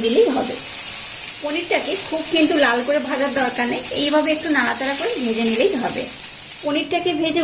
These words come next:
উঠে নিয়েছি, আবার একটু বাটার আমি দিয়ে দেব। বাটারটাকে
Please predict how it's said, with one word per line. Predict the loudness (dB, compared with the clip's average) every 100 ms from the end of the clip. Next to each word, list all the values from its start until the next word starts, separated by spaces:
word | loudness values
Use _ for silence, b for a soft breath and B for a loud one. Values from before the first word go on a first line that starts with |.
| 2
উঠে | 4 6
নিয়েছি, | 6 4 4 2
আবার | 2 0 -2
একটু | -2 -2
বাটার | -2 0 0
আমি | 0
দিয়ে | 2 2
দেব। | 2 0 -2 -10 -20 -20 -20 -20 -20 -18 -18 -18 -18 -18 -18 -18 -18 -16 -14 -14 -14 -16 -18 -18 -12 -4 0
বাটারটাকে | 2 2 2